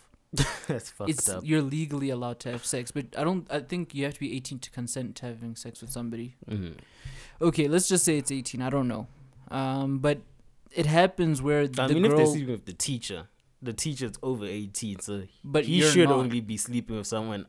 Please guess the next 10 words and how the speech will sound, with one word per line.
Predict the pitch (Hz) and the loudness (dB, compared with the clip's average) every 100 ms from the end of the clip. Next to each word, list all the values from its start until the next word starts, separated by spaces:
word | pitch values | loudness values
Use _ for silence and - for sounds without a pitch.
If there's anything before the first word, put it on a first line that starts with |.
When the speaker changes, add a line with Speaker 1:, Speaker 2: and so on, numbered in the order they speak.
| - | -6
Speaker 1:
over | 120 107 - | -4 -2 -2
Speaker 2:
over | - 143 | -2 -2
Speaker 1:
eighteen, | 139 139 135 139 127 | -2 -4 -6 -6 -6
Speaker 2:
eighteen. | 113 | -6
Speaker 1:
yeah. | 90 127 | -4 -4
Speaker 2:
Right, | 120 - | -6 -8
right, | 120 107 - | -8 -8 -10
right. | 110 - | -10 -10
Exactly. | 127 127 123 165 127 - - _ - - - - _ _ _ _ _ - | -6 -4 -4 -8 -14 -16 -20 _ -20 -20 -20 -20 _ _ _ _ _ -12
But | 139 170 165 | 0 2 2